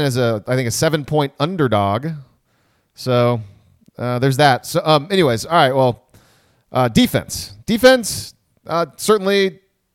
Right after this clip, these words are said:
the highlight of the night. And so I'll start, we mentioned,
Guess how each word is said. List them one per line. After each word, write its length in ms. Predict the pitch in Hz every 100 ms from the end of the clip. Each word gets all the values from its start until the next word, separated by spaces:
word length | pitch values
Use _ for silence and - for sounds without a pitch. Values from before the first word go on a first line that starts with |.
| _ _ _
the 160 | 139 147
highlight 460 | 160 180 175 175 160
of 160 | 147
the 80 | 135
night. 360 | 131 127 151 - _ _ _ _
And 140 | - 147
so 340 | 170 160 160
I'll 100 | 175
start, 340 | - 196 185 185
we 140 | 175
mentioned, 520 | 185 185 170 151 139